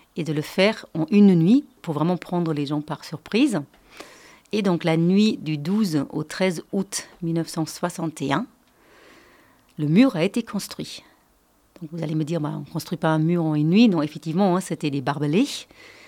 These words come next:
Mais c'était vraiment des barbelés avec des soldats placés, euh, tout, je sais plus, tous les deux, enfin, je sais pas, tous les deux mètres, tout autour de Berlin-Ouest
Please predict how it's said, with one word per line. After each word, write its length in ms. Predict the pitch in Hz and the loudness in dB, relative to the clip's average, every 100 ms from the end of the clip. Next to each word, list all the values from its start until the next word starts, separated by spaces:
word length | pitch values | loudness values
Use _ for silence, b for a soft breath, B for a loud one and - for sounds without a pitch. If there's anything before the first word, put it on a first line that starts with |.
| B - | B -4
Mais 100 | 160 | -2
c'était 480 | 156 160 - 240 - | -2 -4 2 2 0
vraiment 400 | 156 160 185 233 | -2 0 2 0
des 140 | 165 | -2
barbelés 560 | 151 160 147 160 196 220 | 0 2 2 0 0 0
avec 240 | 151 151 | -2 -4
des 80 | 165 | -6
soldats 500 | 156 170 160 175 185 | -4 -2 0 0 -2
placés, 540 | 175 165 151 - 180 165 | -4 -8 -8 -6 -6 -4
euh, 360 | 147 151 156 151 | -4 -6 -8 -10
tout, 140 | - - _ - - | -16 -20 _ -20 -20
je 40 | - | -18
sais 140 | - | -18
plus, 200 | - 175 | -12 -12
tous 140 | - | -6
les 80 | 156 | -6
deux, 180 | 151 147 | -4 -4
enfin, 180 | 143 147 | -4 -8
je 60 | |
sais 140 | 135 - | -8 -6
pas, 80 | 151 | -6
tous 120 | - | -2
les 80 | 151 | 0
deux 120 | 151 | 4
mètres, 400 | 170 302 - 160 - B B B B B B B _ _ | 4 4 2 -10 -10 B B B B B B B _ _
tout 260 | - 349 392 | 4 6 6
autour 720 | 185 - 214 233 403 - - - _ | 2 0 2 4 2 0 -14 -20 _
de 560 | - 147 175 196 277 453 - | -14 -6 -2 2 2 0 -6
Berlin-Ouest 1040 | 160 151 147 139 - - 190 - - - | -6 -4 -2 -2 -4 0 2 2 -4 -10